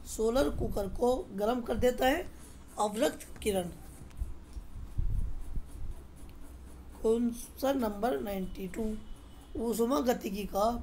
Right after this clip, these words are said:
प्रथम नियम किस अवधारणा की पुष्टि करता है? ताप संरक्षण की।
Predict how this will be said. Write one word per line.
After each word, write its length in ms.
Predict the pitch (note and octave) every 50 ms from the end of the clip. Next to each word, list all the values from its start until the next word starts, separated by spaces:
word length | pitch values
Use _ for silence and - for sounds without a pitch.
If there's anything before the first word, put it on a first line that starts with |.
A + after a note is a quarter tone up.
| - -
प्रथम 320 | - A#3+ A#3+ - - D4 C#4+
नियम 320 | B3 A3 A3 B3 C4+ D4 - - - -
किस 260 | D4+ D#4 D4+ - -
अवधारणा 540 | - C4 A#3 A3 F#3+ F#3 G3 G#3 G#3+ A3 A3+
की 180 | G3+ - B3 A#3
पुष्टि 400 | A#3 - - - - - B3+ A3+
करता 280 | B3 A#3 A3 G#3+ B3+
है? 160 | B3+ C#4+ E4+ - - - - - - - - - - - - - - -
ताप 220 | - A#3 B3+ - -
संरक्षण 500 | - - A#3+ G#3+ G#3 G3 - - F#3+ F3+
की। 240 | E3+ F3 - D4+